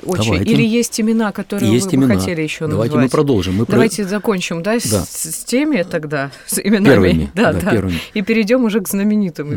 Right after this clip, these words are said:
Speaker 1: именам.
Speaker 2: Мы заговорили о, о первых двенадцати,
Speaker 1: Мгм.
Speaker 2: ну вот, э, назвали четверых, продолжим этот список, и вот двенадцать мы этих имён назовём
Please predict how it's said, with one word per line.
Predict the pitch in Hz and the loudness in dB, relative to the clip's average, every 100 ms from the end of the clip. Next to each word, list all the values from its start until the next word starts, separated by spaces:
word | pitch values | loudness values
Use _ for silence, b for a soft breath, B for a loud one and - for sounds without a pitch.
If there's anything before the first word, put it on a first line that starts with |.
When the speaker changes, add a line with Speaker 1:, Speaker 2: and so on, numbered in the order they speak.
| 82 | -6
Speaker 1:
именам. | 90 - 151 - | -6 -8 -8 0
Speaker 2:
Мы | 123 | 4
заговорили | 127 127 135 131 107 | 4 4 4 4 4
о, | 107 | 0
о | - 117 107 113 _ | 0 0 0 -2 _
первых | - 123 104 95 | 0 0 2 0
двенадцати, | 104 131 185 - 127 - B | 0 0 0 -4 -6 -6 B
Speaker 1:
Мгм. | B 180 | B 0
Speaker 2:
ну | 208 | 2
вот, | 147 - | 2 0
э, | - 107 107 - | -4 -2 -2 0
назвали | 113 113 113 104 92 - - | -2 0 2 2 0 -4 -12
четверых, | - 101 - 104 165 185 - B B - | -8 -6 -2 0 0 -2 -10 B B -6
продолжим | 113 139 143 117 104 98 | 0 2 4 2 2 -2
этот | 92 - | -4 -10
список, | - 95 - - | -6 -6 -6 -10
и | - 95 | -8 -4
вот | 101 | -4
двенадцать | 87 101 127 131 - | -4 -2 0 -2 -4
мы | 98 101 | -2 -2
этих | 98 - | -4 -4
имён | 101 113 104 | -4 -2 -2
назовём | 101 107 107 85 | -2 -2 0 -2